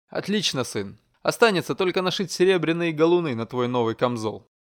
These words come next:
Довольный Дульф потирал руки. «Только, м».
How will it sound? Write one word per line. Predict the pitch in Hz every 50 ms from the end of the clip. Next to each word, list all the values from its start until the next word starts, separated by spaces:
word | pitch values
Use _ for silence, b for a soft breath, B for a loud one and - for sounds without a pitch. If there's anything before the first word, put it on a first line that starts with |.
| _ _ -
Довольный | 123 117 117 131 165 160 147 135 123
Дульф | 117 131 208 226 226 - -
потирал | - 135 - - 120 113 127 131 131
руки. | 120 120 107 - - - _ _ _ _ _ _ _ _ _ _ - - - - 190 185 - _ -
«Только, | 247 240 233 220 - - 226 220 214 214 208 208
м». | 208 202 202 202 190